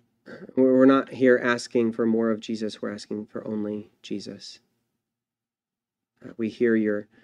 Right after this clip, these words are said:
your invitation to Mary, uh, Mary and Martha saying, "The one thing is needful." We want the one thing.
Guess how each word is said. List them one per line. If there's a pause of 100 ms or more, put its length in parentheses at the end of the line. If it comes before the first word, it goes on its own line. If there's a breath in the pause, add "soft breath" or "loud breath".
(160 soft breath)
your
invitation
to
Mary, (840)
uh, (220)
Mary
and
Martha
saying,
"The
one
thing
is
needful."
We
want
the
one
thing.